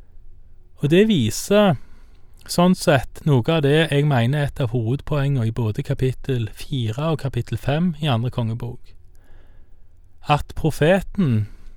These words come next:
og det profeten sa og gjorde, var viktig, men likevel kun synlige tegn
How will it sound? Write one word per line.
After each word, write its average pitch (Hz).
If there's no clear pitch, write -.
og 135
det 147
profeten 143
sa 147
og 151
gjorde, 117
var 147
viktig, 139
men 139
likevel 147
kun 165
synlige 143
tegn 165